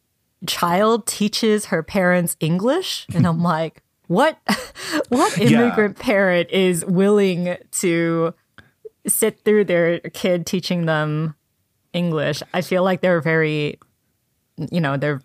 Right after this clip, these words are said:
Speaker 1: they have a
Speaker 2: Yeah.
Speaker 1: lot of pride.
Speaker 2: That's kind of, that's kind of fantasy to me, but <laughs> I'm sure,
Speaker 1: This is
Speaker 2: sure.
Speaker 1: wishful thinking. <laughs>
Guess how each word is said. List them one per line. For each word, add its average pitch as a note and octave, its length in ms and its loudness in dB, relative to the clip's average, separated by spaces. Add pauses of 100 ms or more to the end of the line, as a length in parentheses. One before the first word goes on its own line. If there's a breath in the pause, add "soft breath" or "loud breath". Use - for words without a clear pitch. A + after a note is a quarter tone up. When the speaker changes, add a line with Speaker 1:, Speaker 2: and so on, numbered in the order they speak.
(140)
Speaker 1:
they D#3 160 -2
have D#3+ 140 -2
a D3+ 40 2
Speaker 2:
Yeah. C#3+ 80 4
Speaker 1:
lot C#3 100 0
of - 80 -8
pride. C#3 480 -2
Speaker 2:
That's A#2 200 -2
kind F#2+ 200 -4
of, F2 180 -4
that's A2 160 -2
kind F#2 160 -2
of E2+ 80 -4
fantasy E2+ 380 -4
to - 140 -14
me, E2 180 -4
but - 280 -6 (140)
<laughs> - 140 -6
I'm C#3 80 2
sure, A3 280 2
Speaker 1:
This B3 200 4
is F#3+ 60 0
Speaker 2:
sure. F#3 120 2
Speaker 1:
wishful A#3+ 440 2
thinking. G#3 500 0
<laughs> - 1040 -4